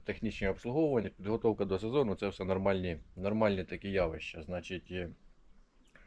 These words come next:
що ми виявили? Е, на домолоті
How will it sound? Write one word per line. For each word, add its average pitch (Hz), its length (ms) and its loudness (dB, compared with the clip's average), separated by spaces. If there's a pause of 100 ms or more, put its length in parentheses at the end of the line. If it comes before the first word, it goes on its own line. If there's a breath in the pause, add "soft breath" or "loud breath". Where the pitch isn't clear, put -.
(160)
що 160 220 4
ми 147 100 6
виявили? 82 480 0 (140)
Е, 85 320 -4 (880)
на 120 140 6
домолоті 117 640 4